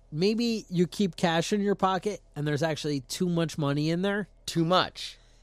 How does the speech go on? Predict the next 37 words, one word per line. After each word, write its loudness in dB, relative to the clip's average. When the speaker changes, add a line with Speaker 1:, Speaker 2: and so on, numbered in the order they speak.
Speaker 1:
If -2
that's 4
a 6
problem 6
you 2
have, 2
Speaker 2:
Mm-hmm. -2
Speaker 1:
there 6
is 4
a 6
way 6
you 4
can -2
lighten 2
your 8
load. 4
Take -2
a 4
load 10
off, 8
if -8
you 4
will. 0
Speaker 2:
Mm-hmm. -4
Speaker 1:
And 4
what 6
you 6
could -2
do 4
is 4
head 4
over 6
to 2
patreon -2
dot 0
com -4
slash -6